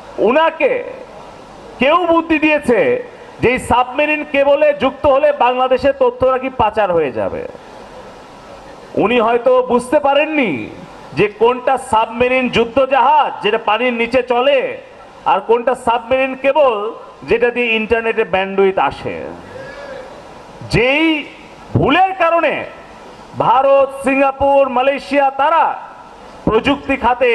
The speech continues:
বিপ্লব ঘটিয়ে দিল, আর বাংলাদেশ পঞ্চাশ বছর পিছিয়ে গেল। এই কারণেই বলছিলাম যে একটি দলের নেতা,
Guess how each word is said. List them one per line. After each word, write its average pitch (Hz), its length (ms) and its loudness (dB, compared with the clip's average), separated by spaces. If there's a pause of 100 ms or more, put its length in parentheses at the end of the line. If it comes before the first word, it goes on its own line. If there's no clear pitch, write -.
(120)
বিপ্লব 302 380 0 (100)
ঘটিয়ে 254 320 0
দিল, 214 140 2 (840)
আর 165 120 2 (120)
বাংলাদেশ 214 500 0 (680)
পঞ্চাশ 202 460 0
বছর 185 280 0
পিছিয়ে 185 440 0
গেল। 95 160 0 (1700)
এই 277 80 0
কারণেই 339 440 2
বলছিলাম 302 480 0 (720)
যে 175 160 0
একটি 262 140 -4 (140)
দলের 302 400 4
নেতা, 170 260 0